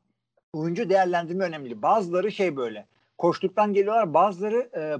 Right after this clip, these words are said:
profesyonel oyuncu değerlendirmeden, Director of Player Personnel'den geliyorlar. İlla scouting'den değil. Ama adamların verdikleri en büyük kararlar genellikle draft edilecek tiplerden oluyor. Takımın nereye gidip nereye gitmediği her zaman şeylerden belli oluyor, draftlardan. Yani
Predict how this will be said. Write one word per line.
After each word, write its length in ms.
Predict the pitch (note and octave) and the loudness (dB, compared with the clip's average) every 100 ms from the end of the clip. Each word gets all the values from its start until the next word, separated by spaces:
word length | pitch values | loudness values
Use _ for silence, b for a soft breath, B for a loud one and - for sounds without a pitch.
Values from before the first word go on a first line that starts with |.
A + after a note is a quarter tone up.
| - | -6
profesyonel 760 | F3 D3+ G3 - F#3 G3 A#3 A#3 | -4 -2 -4 -6 -4 -2 -2 0
oyuncu 360 | F3 E3+ F#3+ E3+ | 0 2 0 2
değerlendirmeden, 760 | D3+ C#3 C3 A#2+ B2+ B2+ A#2 | 0 0 -8 -8 -8 -8 -6
Director 380 | C3+ G3 - F3 | 0 0 0 -4
of 100 | F3 _ _ | -4 _ _
Player 280 | E3+ F3 E3+ | 0 2 2
Personnel'den 640 | - D3+ D#3 D3+ D3 D#3+ | 0 -4 -2 -4 -4 -2
geliyorlar. 420 | B2 A2 G#2 G#2 _ _ _ - | -2 -4 -8 -14 _ _ _ 2
İlla 320 | F3 F#3 F3+ | 6 8 8
scouting'den 600 | - - D#3 C3+ C#3+ B2+ | 6 0 0 -2 -6 -6
değil. 180 | A2+ G#2+ B B | -6 -8 B B
Ama 240 | F#3 F#3+ - - | 2 4 2 -4
adamların 480 | D3+ F3+ G3 A3+ G3 | 0 2 2 2 2
verdikleri 460 | D#3+ E3+ F3+ G3+ F3 | 2 2 2 2 2
en 240 | F3 A3+ | 4 4
büyük 200 | A3+ F#3 | 4 2
kararlar 380 | D#3+ D3 C#3+ F#3+ | 2 2 2 2
genellikle 440 | D#3 D#3 E3+ D#3+ | 0 -2 -4 -4
draft 240 | B2+ D#3 D#3+ | 0 0 0
edilecek 360 | C#3+ C3 D3+ | -8 -8 -14
tiplerden 440 | - - C3+ C3 C3+ | -16 -4 -4 -2 -6
oluyor. 200 | A2 G#2+ | -8 -12
Takımın 360 | C3 - D#3 - _ C#3+ | -16 -12 -12 -12 _ 0
nereye 240 | F3 F3+ | 2 4
gidip 240 | C#3+ C#3 | 2 -2
nereye 220 | D3 D3+ D#3 | -2 0 0
gitmediği 400 | F#3 D#3+ C#3+ E3+ | 0 0 0 2
her 120 | G3 | 2
zaman 220 | D#3 E3+ | 0 -4
şeylerden 540 | E3+ D#3+ D3+ D3 C#3+ | 0 2 2 0 -2
belli 200 | A#2+ A2 | -2 -6
oluyor, 240 | G#2+ G2+ G2+ _ _ _ _ | -10 -18 -20 _ _ _ _
draftlardan. 680 | B2+ C3 C#3 - C#3+ A#2 A2+ | -6 2 2 4 0 0 -4
Yani 240 | B2+ C#3+ | -4 -4